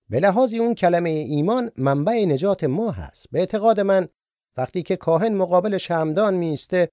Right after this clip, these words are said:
او خدا رو شکر می‌کنه که قوم خودش رو در تاریکی رها نکرده. او به قوم خودش مکاشفه ای از حقیقت خودش داده و به اونها کلام مقدس خودش رو داده.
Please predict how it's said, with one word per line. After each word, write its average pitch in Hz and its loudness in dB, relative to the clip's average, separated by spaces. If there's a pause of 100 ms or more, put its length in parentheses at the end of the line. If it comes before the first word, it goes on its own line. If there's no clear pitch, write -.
(200)
او 180 -4
خدا 175 2
رو 170 0
شکر 226 -4
می‌کنه 151 -2
که 143 -2
قوم 196 0
خودش 156 -6
رو 139 -2 (280)
در 120 0
تاریکی 139 -4
رها 135 0
نکرده. 135 -8 (680)
او 156 -4
به 160 4
قوم 170 2
خودش 160 -2
مکاشفه 160 0
ای 185 0
از 170 0
حقیقت 151 0
خودش 214 -2
داده 151 0 (340)
و 110 -8
به 127 -4
اونها 165 0
کلام 165 2
مقدس 127 -2
خودش 226 -4
رو 107 -6
داده. 80 -16